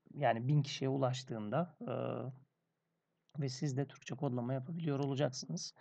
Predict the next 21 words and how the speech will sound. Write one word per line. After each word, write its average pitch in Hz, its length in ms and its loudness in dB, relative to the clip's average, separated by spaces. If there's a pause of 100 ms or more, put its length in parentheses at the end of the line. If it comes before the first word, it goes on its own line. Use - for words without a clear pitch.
(680)
Eee, 131 440 10
sadece, 170 600 8
eee, 151 260 8
bu 147 60 2
şekilde 165 380 2
mi 135 100 4
olur? 156 180 0
Hayır 123 280 0
arkadaşlar. 123 800 -4
Eee, 135 500 0
eğer 131 240 0
isteyen 131 480 0
varsa, 127 520 2
bu 131 80 -2
konuda 123 300 0
bilgili, 123 320 0
eee, 123 460 -2
tecrübeli 120 540 -2
arkadaşlar, 127 520 -4
insanlar 131 460 -2
varsa 170 400 -2